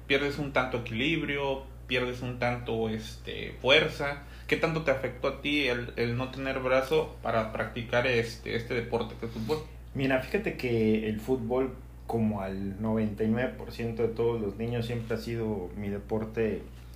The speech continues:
Speaker 2: favorito. Y, este, y en un principio, este, me costaba un poco de trabajo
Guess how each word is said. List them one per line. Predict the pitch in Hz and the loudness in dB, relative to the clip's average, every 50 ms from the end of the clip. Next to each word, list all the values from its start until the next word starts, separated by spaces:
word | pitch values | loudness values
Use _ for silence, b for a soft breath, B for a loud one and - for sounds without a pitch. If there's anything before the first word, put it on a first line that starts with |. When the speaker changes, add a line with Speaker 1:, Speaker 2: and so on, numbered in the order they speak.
| B B B B B B - | B B B B B B -12
Speaker 2:
favorito. | - - 110 104 107 110 110 113 110 110 110 117 123 131 B B B B B B - - 110 | -8 -4 -4 -2 2 2 2 2 2 0 0 0 -2 -2 B B B B B B -12 -4 0
Y, | 110 113 | 4 6
este, | 113 110 110 110 - - 120 113 113 113 | 6 6 4 0 -4 -2 2 2 2 4
y | 113 117 | 4 2
en | 117 123 | 2 2
un | 143 156 - - | 2 0 -2 -2
principio, | - 165 156 156 156 - - 151 143 147 143 - 135 135 151 151 147 | 0 2 2 2 0 0 -2 -2 -2 -2 -2 0 4 6 8 8 8
este, | 131 120 110 110 110 - - - - 117 110 107 107 107 104 - B B B B B B B B B B B - - - | 8 6 4 4 2 -2 -8 -4 0 2 4 4 4 4 2 -2 B B B B B B B B B B B -12 -8 -4
me | 120 123 123 120 110 110 | -4 -2 0 0 0 0
costaba | - 113 110 - - - 135 135 135 143 | 0 0 0 0 0 2 4 4 4 4
un | 143 143 139 - | 0 0 -2 0
poco | 143 139 135 - 151 139 | 0 0 2 4 4 4
de | 135 131 | 4 4
trabajo | 113 127 110 110 110 117 120 - - - 139 135 131 131 | 2 6 6 8 8 8 6 4 2 2 2 2 2 2